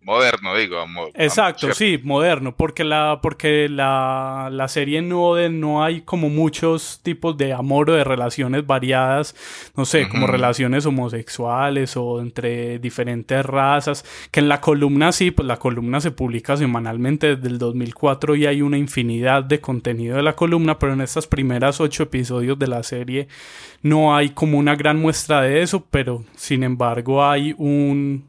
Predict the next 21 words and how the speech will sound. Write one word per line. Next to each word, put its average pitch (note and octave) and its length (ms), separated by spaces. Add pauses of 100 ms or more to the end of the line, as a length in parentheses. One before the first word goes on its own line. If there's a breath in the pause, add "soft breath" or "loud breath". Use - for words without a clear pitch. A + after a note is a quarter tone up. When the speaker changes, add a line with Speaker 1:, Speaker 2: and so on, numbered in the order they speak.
Speaker 2:
un B2+ 520
muy C#3+ 280
buen C#3 520
contenido D3 200 (1300 loud breath)
que B2 360 (320 loud breath)
da B2+ 220
muestra C#3 580
de A#2 220
eso C3+ 240
de, A#2+ 420
de A#2 160
la A2+ 140
columna. B2 360
Entonces, D3+ 500
como D3 220
les C#3 140
digo, F3 180
es E3+ 80
una F3 180
serie E3+ 240
antológica, D#3+ 800